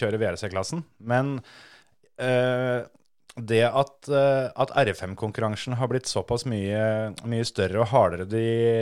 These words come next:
siste åra, gjør kanskje at det ikke er så kjedelig å kjøre der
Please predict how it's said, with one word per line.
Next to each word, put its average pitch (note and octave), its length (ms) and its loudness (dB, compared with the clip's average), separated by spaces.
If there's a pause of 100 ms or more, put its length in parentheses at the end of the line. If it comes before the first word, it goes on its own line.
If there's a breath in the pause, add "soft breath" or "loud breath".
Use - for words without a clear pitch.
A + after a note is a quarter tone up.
siste - 240 -6
åra, A#2+ 240 2
gjør A2 160 2
kanskje G2+ 320 -4
at F#2 240 -10
det A2 140 -6
ikke G2 240 -12
er - 20 -4
så - 540 -4 (180)
kjedelig F#2 320 -2
å G2+ 140 0
kjøre G#2+ 180 0
der F#2+ 240 0